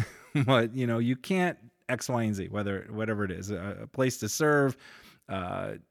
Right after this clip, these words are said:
marriage, baptism, baptizing your, you know, dedicating your kids, there's gonna be a limitation. And one of the images, and I wish we could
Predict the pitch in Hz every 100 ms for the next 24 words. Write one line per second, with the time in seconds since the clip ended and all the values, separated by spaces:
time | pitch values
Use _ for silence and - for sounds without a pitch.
0 | _ - 127 143 139 131 127 113 - -
1 | - - 131 123 135 113 117 110 107 117
2 | 113 120 110 101 90 110 98 92 101 117
3 | 110 123 107 95 - 127 - - - -
4 | - - _ 127 131 127 135 123 117 107
5 | 101 110 101 - 90 104 _ 113 110 107
6 | 104 - _ _ _ _ _ _ _ -
7 | - 120 120 135 160 180 143 120 123 117
8 | 113 110 - - 135 127 107 90 87 110
9 | 110 117 131 117 104 95 87